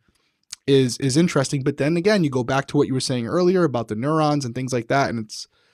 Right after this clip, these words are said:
it's a seesaw. You go back and forth throughout this whole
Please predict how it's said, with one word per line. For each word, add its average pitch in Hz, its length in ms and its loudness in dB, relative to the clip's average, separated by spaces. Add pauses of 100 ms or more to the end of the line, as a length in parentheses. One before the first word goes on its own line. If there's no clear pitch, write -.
(400)
it's 147 160 0
a 143 40 0
seesaw. 139 460 0 (540)
You 120 100 -4
go 131 140 2
back 147 240 2
and 160 100 0
forth 160 280 2
throughout 135 260 -2
this 120 120 -2
whole 156 540 4